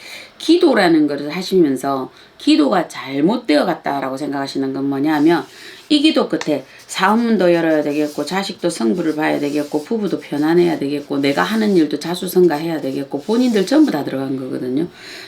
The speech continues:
제자님이 기도를 하셨다면 내가 이 기도 끝에 천문통신 하달질이 하셔야 되겠고 이건데 제가 이때까지 해본 기도치고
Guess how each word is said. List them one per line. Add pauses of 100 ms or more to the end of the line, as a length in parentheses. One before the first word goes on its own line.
제자님이
기도를
하셨다면
내가
이
기도
끝에
천문통신
하달질이
하셔야
되겠고 (420)
이건데 (340)
제가
이때까지
해본
기도치고